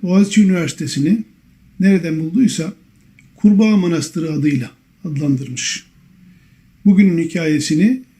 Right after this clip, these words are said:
güya Perfectus Belas Latinas adlı bir rahibin el yazması Latince eserinin kendisi tarafından yapılmış tercümesinin dilinden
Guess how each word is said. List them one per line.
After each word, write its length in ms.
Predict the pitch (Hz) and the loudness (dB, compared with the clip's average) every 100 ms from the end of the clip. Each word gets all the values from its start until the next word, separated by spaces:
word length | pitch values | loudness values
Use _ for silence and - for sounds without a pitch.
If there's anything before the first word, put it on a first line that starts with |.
| _ | _
güya 520 | 180 202 160 143 220 - _ _ _ _ _ | 0 2 2 0 -4 -8 _ _ _ _ _
Perfectus 760 | 180 180 214 208 - 220 - - _ _ _ | -4 0 0 0 0 -2 -2 -10 _ _ _
Belas 460 | 175 185 196 - 196 | -2 2 2 0 -2
Latinas 520 | 175 220 165 120 - | 2 2 2 -2 -10
adlı 300 | 165 165 185 | -6 0 0
bir 160 | 165 156 | 0 -2
rahibin 400 | 170 156 180 175 | -2 0 0 0
el 200 | 170 156 | 0 0
yazması 640 | 143 139 127 - 196 180 | 0 0 -2 -2 0 -2
Latince 380 | 147 208 190 165 | 0 2 4 2
eserinin 720 | 143 - 135 135 175 214 - _ _ _ - | -2 -4 -4 2 2 2 -2 _ _ _ -4
kendisi 420 | 180 180 190 214 | -2 0 0 -2
tarafından 400 | 175 143 170 160 | -2 -6 -2 -2
yapılmış 500 | 160 160 165 160 - | -2 -4 -4 -4 -6
tercümesinin 920 | - 160 143 156 139 - 156 143 127 _ _ _ _ - | -4 -2 0 2 0 0 0 0 -4 _ _ _ _ -4
dilinden 580 | 147 139 131 175 226 | 0 0 0 0 0